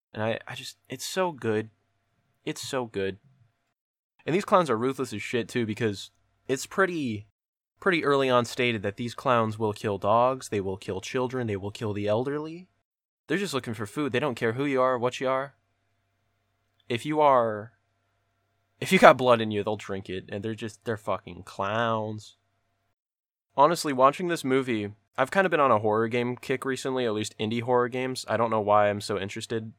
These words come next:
in this all of a sudden, but, I mean, of course, I still like my horror movies. That's why I'm sitting here right now talking to you. I,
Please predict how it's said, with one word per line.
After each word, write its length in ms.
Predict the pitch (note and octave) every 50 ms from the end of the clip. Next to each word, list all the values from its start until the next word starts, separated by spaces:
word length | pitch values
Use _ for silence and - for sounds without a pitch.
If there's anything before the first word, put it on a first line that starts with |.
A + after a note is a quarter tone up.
| _ -
in 160 | B2 A#2 A#2+
this 240 | A#2+ A#2 - - -
all 160 | B2 A#2+ A#2+
of 60 | A#2
a 40 | A2+
sudden, 380 | - B2+ A#2+ A#2+ B2 B2 B2 _ _ _ _ _ _ _ _ _ _
but, 260 | - A#2 G#2+ G#2 - - -
I 60 | G#2+
mean, 200 | G#2 G2 F#2+ - _
of 120 | - - -
course, 260 | - A2+ G2 - -
I 20 |
still 200 | - - A2+ G#2
like 120 | G2 F#2+ -
my 100 | F#2 G2+
horror 240 | G#2+ A2+ G2+ G2
movies. 320 | F#2+ G#2+ G#2+ G2+ F#2 F#2+ F#2+
That's 140 | G#2+ - -
why 80 | G2
I'm 80 | F#2 G2+
sitting 280 | - - G#2 G2 G2
here 120 | G2+ G2+ G2
right 200 | F#2+ F#2+ F#2 D#2+
now 120 | F#2+ F#2
talking 340 | F#2+ - C#3 C3+ C3 - G2
to 60 | F2+ F2+
you. 180 | F2+ F2+ F#2 _ _ _ _ _ _ _ _ _ _ _ _ _ _ _
I, 140 | - G2+ G2+